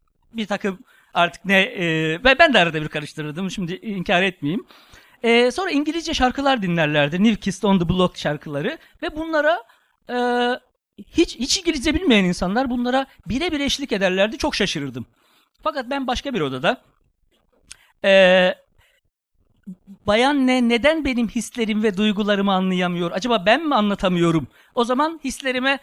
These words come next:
e, Ferdi ve Müslüm Baba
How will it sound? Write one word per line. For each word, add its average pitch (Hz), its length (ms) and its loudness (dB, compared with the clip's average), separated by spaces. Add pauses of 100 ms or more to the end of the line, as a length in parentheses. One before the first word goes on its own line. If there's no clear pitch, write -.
(400)
e, 208 260 -4
Ferdi 240 680 0
ve 233 340 -2 (180)
Müslüm 247 400 2
Baba 165 380 4